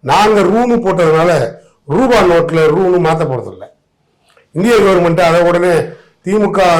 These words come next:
ரூனு போட்டுருச்சு பட்ஜெட் புத்தகத்துல, இனிமே all over இந்தியாவும் ரூபா நோட்ல எல்லாம் ரூ தாண்டா அப்படின்னு எவனும் போடுவானா?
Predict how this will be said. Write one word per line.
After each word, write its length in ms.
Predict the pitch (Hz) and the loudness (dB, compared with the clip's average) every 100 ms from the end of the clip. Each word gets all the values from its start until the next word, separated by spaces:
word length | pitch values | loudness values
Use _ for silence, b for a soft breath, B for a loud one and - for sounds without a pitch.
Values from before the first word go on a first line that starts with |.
| 156 | 0
ரூனு 280 | 196 196 185 | 0 -2 -2
போட்டுருச்சு 420 | 190 190 175 - 120 - _ _ _ _ 131 | -2 -4 -10 -10 -14 -16 _ _ _ _ -4
பட்ஜெட் 360 | 156 175 165 170 | -2 -2 -4 -6
புத்தகத்துல, 460 | 175 185 190 175 131 - b b b 143 | -2 -2 -2 -2 -4 -8 b b b -4
இனிமே 260 | 180 208 208 185 139 123 - 127 | 0 2 2 0 -2 -6 -8 -2
all 160 | 185 220 | 0 2
over 180 | 208 185 180 | 2 2 0
இந்தியாவும் 440 | 180 180 190 202 - B B B | 0 2 0 -4 -10 B B B
ரூபா 180 | 220 208 180 | 0 2 2
நோட்ல 260 | 170 175 165 | 0 0 0
எல்லாம் 180 | 175 156 | 2 2
ரூ 60 | 180 180 | 2 2
தாண்டா 240 | 165 160 151 123 | 0 0 0 -2
அப்படின்னு 280 | - 156 170 | -8 -4 0
எவனும் 260 | 160 170 151 | 0 -2 -2
போடுவானா? 320 | 156 151 139 | -2 -2 -6